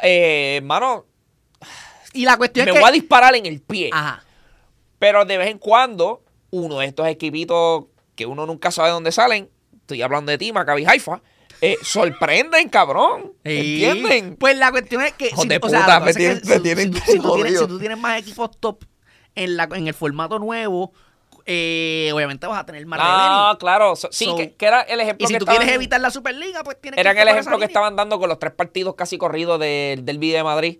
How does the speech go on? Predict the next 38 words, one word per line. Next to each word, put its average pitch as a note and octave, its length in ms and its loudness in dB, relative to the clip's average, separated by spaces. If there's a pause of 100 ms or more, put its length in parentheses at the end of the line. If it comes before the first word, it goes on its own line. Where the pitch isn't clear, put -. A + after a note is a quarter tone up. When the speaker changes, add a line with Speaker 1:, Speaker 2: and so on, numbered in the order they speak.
(140)
Speaker 2:
Ajá. D3 240 -2
Speaker 1:
que B2 100 -6
fueron C#3+ 760 -8
tres A#2+ 200 -6
putos D3+ 300 -6
partidazos. D#3 600 -2
O - 40 -20 (340)
sea, - 100 -20 (140)
como E2+ 280 -20
que, - 100 -20
eh, - 200 -20 (360)
Speaker 2:
So, G3+ 200 -2
Speaker 1:
lo G#3 160 4
entiendo. C#3+ 440 -4
Speaker 2:
en G#3 240 -2
Champions, A3+ 600 -2
depende G#3+ 440 -6
del A#3+ 160 -4
coeficiente A#3+ 720 -8
que A3+ 300 -6
saca, A3+ 320 -4
o - 20 -12
sea, G3 200 0
depende F#3+ 320 -6
de - 20 -4
lo A3+ 120 -2
lejos A3 280 -2
que G#3+ 160 -6
lleguen G#3+ 240 -6
los G#3+ 80 -4
equipos F#3+ 200 -12
que G3 80 -14
quedan G#3 200 -6
en G#3 80 -12
Europa G3+ 320 -6
de F#3+ 80 -8
Speaker 1:
Ajá. G#3 100 -6
Speaker 2:
Inglaterra. C#3+ 400 0